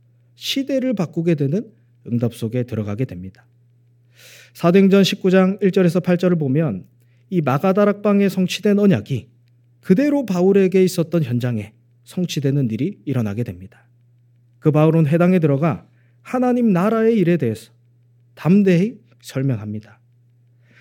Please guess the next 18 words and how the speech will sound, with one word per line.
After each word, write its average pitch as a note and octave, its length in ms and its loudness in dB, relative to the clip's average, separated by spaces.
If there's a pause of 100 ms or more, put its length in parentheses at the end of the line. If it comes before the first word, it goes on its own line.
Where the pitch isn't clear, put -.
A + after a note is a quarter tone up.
(280)
성령의 G#3+ 840 4
인도 G#3 360 4
속에서 C#3 640 -2 (300)
성령의 D#3 640 0
역사하심이 D3 960 -2
있습니다. - 520 -16 (1080)
결국 A#3 380 4
거기에 G#3 460 -2 (420)
성령의 F#3 500 0
열매, C#3 360 0 (440)
제자를 C#3+ 480 -2
남기게 B2 560 -2
되는 G2 220 -8
것이죠. F#2+ 520 -16 (1500)
두 C3+ 80 -8
번째로 D3+ 360 4
세상을 G#3 460 2
치유하는 G3 720 0